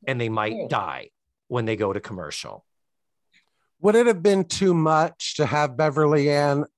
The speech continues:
Speaker 3: after all of this episode and her fucking everything up, would it have been one thing too far to have her drive the thing over the cliff?
Speaker 1: I mean,
Speaker 3: You know what I mean? Was, was it, was it a choice that, like, why, okay, we can't hate her anymore?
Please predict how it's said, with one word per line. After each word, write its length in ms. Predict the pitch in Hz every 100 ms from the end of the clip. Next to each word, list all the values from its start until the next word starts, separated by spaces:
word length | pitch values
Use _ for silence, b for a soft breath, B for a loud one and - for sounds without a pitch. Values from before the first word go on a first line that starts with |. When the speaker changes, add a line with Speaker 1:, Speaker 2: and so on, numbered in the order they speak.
| _ b _ -
Speaker 3:
after 420 | 143 - 147 147
all 280 | 143 151 156
of 120 | 151 127
this 200 | 151 -
episode 680 | 135 - 135 - 135 135 127
and 100 | 107
her 140 | 123
fucking 460 | - 135 120 127 127
everything 420 | 120 123 127 120
up, 200 | 117 - b b -
would 140 | 156
it 140 | 156 151
have 120 | 131
been 180 | 156 151
one 220 | 185 185
thing 220 | 175 160 160
too 180 | 170
far 480 | 156 - 135 95 85
to 120 | - 104
have 260 | 110 104
her 140 | 117 113
drive 380 | 95 107 92 76
the 120 | 104
thing 260 | - 101
over 220 | 98 90 92
the 100 | 95
cliff? 540 | - 85 - - - _ _ -
Speaker 1:
I 100 | 123
mean, 400 | 110 78 60 53 _ _ _ _
Speaker 3:
You 160 | - 151
know 140 | 156
what 100 | 151
I 120 | 147 143
mean? 380 | 147 143 143 -
Was, 260 | 139 - 120 -
was 280 | 135 135 -
it, 220 | 139 -
was 200 | 143 135
it 100 | 147
a 60 | 131
choice 560 | - 156 143 147 -
that, 200 | 143 131
like, 220 | 123 120 _ _ _ -
why, 220 | 151 151 92 - -
okay, 320 | 160 - 131
we 140 | 120 151
can't 280 | 190 143
hate 260 | - 143 127
her 200 | 120 113
anymore? 840 | 117 123 104 98 101 82 71 65